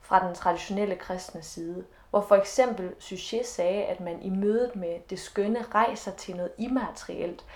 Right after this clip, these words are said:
Man oplever noget, som ikke kan udtrykkes i materie, som ikke kan udtrykkes i tid og rum. Hvilket dybest set skyldes, at skønhed er noget, der har med Gud at gøre, ville Suchet sige.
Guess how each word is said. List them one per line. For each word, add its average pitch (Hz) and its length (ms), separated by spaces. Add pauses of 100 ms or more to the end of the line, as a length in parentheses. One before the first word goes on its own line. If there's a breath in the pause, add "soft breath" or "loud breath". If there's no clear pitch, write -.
(280 loud breath)
Man 208 180
oplever 214 380
noget, 196 360
som 196 160 (120)
ikke 277 380
kan - 180
udtrykkes 214 640
i 180 60
materie, 175 600 (220 loud breath)
som 220 220
ikke 269 220
kan - 120
udtrykkes 208 600
i - 200
tid - 400
og 175 200
rum. 202 160 (840 soft breath)
Hvilket 254 380
dybest 226 320
set - 220
skyldes, 220 440
at 185 120
skønhed 214 480
er 180 80
noget, 180 360
der 190 60
har 170 120
med 175 180
Gud 240 240
at - 140
gøre, 165 380
ville 170 200
Suchet 190 400
sige. 170 400